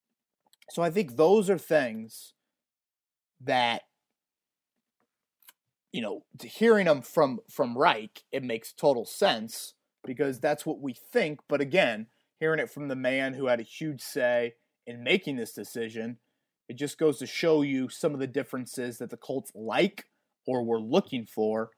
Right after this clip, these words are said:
um, in, in making this change at, uh, at quarterback. Uh, I'm sure you guys have been <laughs> listening to Phillip Rivers. We had a conference call with him over the weekend.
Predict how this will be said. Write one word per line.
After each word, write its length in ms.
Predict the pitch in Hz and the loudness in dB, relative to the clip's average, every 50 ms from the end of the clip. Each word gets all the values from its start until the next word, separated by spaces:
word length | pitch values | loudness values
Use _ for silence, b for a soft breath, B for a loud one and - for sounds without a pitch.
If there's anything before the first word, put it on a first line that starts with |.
| _ _ _ _ _ _ _ - | _ _ _ _ _ _ _ -6
um, 600 | 107 113 113 110 107 110 107 107 110 110 110 113 _ _ _ | -4 -2 0 0 0 0 0 -2 -4 -8 -12 -14 _ _ _
in, 100 | - 131 | -6 -6
in 320 | 123 113 123 123 110 117 135 | -4 -2 -2 -2 -2 -2 0
making 300 | 131 127 139 - 131 120 | 0 0 0 0 -2 -4
this 140 | 113 107 - | -4 -6 -6
change 420 | - 127 117 110 110 110 107 - - _ | -6 -6 -4 -4 -4 -6 -8 -12 -12 _
at, 280 | - 117 113 113 113 110 | -6 -2 -2 -2 0 0
uh, 180 | 104 101 104 - | -2 -2 -2 -4
at 200 | - 107 110 - | -4 -6 -8 -8
quarterback. 680 | - - 113 110 117 104 107 101 101 101 101 104 107 - b b b b b b b b b - - | -8 -10 -4 -2 -2 -2 -2 -2 -2 -2 -2 -4 -6 -10 b b b b b b b b b -18 -14
Uh, 140 | 107 104 107 | -12 -8 0
I'm 140 | 117 147 160 | 2 2 2
sure 160 | 135 - 185 | 2 2 2
you 80 | 156 151 | 4 6
guys 180 | 139 147 139 - | 6 4 4 2
have 80 | 135 | 0
been 160 | 120 - - | -6 -6 -6
<laughs> 0 | |
listening 380 | - - - - - - 147 131 | -6 -8 -8 -8 -6 -4 -4 -2
to 100 | 127 117 | -4 -4
Phillip 300 | - - 123 117 113 110 | -2 -2 -2 0 0 0
Rivers. 360 | 127 123 120 117 117 120 110 | 0 0 2 2 0 -2 0
We 80 | 127 131 | 0 0
had 80 | 120 | 0
a 20 | 113 | 0
conference 340 | - 123 117 117 - 113 - | 0 -2 -2 -2 -2 -6 -6
call 180 | - 117 113 | -2 -2 -2
with 120 | 113 110 - | -2 -2 -4
him 80 | 117 | -4
over 160 | 120 117 110 | -4 -4 -4
the 80 | 104 104 | -6 -6
weekend. 380 | 107 117 113 - 123 113 117 | -4 -6 -4 -4 -4 -6 -6